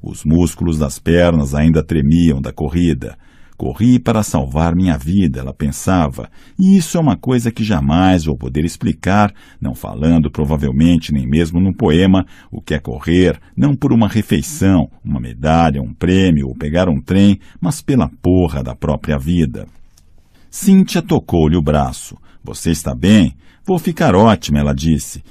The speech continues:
"Me dê cinco anos que eu fico no pique." Steve juntou-se a elas. Nem sinal dela, disse referindo-se a ela, supôs Mary.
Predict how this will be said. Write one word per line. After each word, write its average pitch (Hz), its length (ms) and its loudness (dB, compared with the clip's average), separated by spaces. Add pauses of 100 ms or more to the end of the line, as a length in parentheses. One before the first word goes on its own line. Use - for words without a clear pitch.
(120)
"Me - 80 -8
dê 62 120 -10
cinco 95 420 0
anos 92 380 4
que - 80 -12
eu 73 60 -6
fico - 300 -4
no 92 100 2
pique." 104 560 2 (400)
Steve 190 460 -2
juntou-se 165 600 -2
a 131 60 2
elas. 71 560 -2 (260)
Nem 90 300 4
sinal 90 400 2
dela, 82 480 2
disse 160 460 -4
referindo-se 104 680 -2
a 85 120 2
ela, 85 320 0
supôs 73 480 -4
Mary. 71 500 0